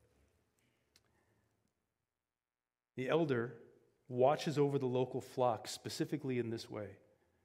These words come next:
with the word. If you look at the elder qualifications in First Timothy and Titus, they're, they're totally about character,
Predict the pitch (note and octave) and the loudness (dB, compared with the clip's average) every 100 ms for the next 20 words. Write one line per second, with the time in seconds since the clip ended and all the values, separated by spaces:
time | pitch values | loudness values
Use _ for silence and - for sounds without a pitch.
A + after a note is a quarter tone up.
0 | _ A#2+ B2 B2 A2+ A#2 F#2+ - - _ | _ -6 -6 -4 -6 -6 -8 -12 -20 _
1 | _ _ _ _ _ _ _ _ _ _ | _ _ _ _ _ _ _ _ _ _
2 | _ _ _ _ - A#2+ C#3 C#3+ D3 B2 | _ _ _ _ -8 0 2 2 2 2
3 | C3 C3 C3 A#2 A#2 A#2 A2+ A2+ G#2+ A2+ | 2 2 2 0 0 -4 -4 -6 -6 -6
4 | G#2+ G#2+ A#2 - A#2+ A2+ A2 G#2 - C3 | -6 -2 -4 -2 -4 -2 -4 -4 -2 -2
5 | A2 - - - C3 C#3 A#2+ - - A#2+ | -2 -6 -14 -2 4 4 4 -8 -14 -10
6 | A#2+ C3+ C#3+ B2 - - - - _ _ | 0 4 4 2 -4 -16 -20 -20 _ _
7 | _ - F3 F#3 A2+ A2 D3+ - - - | _ 2 4 4 2 0 -4 -10 -20 -20
8 | _ A#2+ C3+ - - F3 A#2+ - G2+ | _ 0 0 0 0 0 0 -6 -12